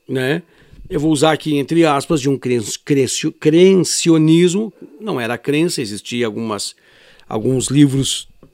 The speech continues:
ocultos, alguma coisa mais mística, né, mais fechada, algum,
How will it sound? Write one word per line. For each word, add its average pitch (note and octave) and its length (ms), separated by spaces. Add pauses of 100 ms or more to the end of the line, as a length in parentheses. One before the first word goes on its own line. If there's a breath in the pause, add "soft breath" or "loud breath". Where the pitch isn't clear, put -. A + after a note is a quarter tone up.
(400)
ocultos, G3 720
alguma A2+ 300
coisa C#3 260
mais B2+ 180
mística, D#3+ 640
né, A#2 160
mais B2 200
fechada, D3+ 640
algum, A2 320